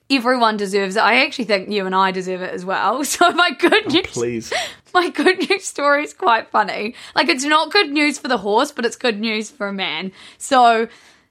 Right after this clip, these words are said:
Speaker 1: Man v Horse, Powys race, won by runner,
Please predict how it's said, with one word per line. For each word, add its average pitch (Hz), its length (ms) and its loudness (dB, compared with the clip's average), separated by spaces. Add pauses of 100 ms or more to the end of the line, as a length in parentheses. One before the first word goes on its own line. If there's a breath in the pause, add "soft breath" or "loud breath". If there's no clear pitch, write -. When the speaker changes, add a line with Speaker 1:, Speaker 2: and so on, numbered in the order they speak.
(140)
Speaker 1:
Man 311 520 2
v 302 220 4
Horse, 233 640 0
Powys 330 560 2
race, 214 540 -2 (100)
won 247 400 0
by 277 200 4
runner, 214 580 0